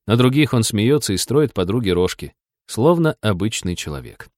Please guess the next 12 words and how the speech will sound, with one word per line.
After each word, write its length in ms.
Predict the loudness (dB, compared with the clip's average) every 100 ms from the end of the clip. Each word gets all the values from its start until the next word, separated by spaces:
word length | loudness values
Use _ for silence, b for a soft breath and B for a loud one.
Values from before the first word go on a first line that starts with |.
| _ _ _
Тем 200 | 0 2
не 80 | 4
менее, 340 | 4 4 2 0
в 40 |
воздухе 400 | 0 -2 -4 -4
витало 360 | -4 0 0 0
нечто 400 | 0 -4 -6 -6
такое 400 | -6 0 0 0
же 140 | 0
неправильное 720 | -4 -2 0 2 2 0 -2
и 40 | -4
тревожное, 640 | -4 0 0 0 -4